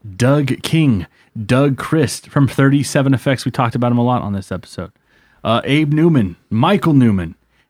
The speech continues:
Nicholas Payson, Nicholas Ogburn, Colin Smith, Jason Fuzzmonger, Joe from Like My Pedals, and Will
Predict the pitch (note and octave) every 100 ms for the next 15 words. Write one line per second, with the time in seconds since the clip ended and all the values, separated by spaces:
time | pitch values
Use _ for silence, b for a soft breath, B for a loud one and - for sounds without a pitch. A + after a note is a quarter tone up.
0 | - A2 C#3 D3 D3+ D3+ C3+ - C3+ C#3+
1 | - A2 F2+ - G#2 D3+ - D#3+ D3 -
2 | C#3 E3 C3+ A#2+ F#2 D#2+ _ _ _ _
3 | _ - F#2+ A2 B2+ B2 C#3+ D#3+ B2+ -
4 | _ _ - G2+ F#2 F#2 D#3 E3+ - B2
5 | G#2+ F2+ - A#2 E3 C#3+ A#2 G#2 F#2+ E2+
6 | E2 _ _ _ _ - G2+ A#2+ D#3+ C#3+
7 | C#3+ B2+ B2+ D3 D3 C#3+ C3 C#3+ D3 B2
8 | - B2 A#2+ A2+ C#3 D3+ C#3+ A#2+ G2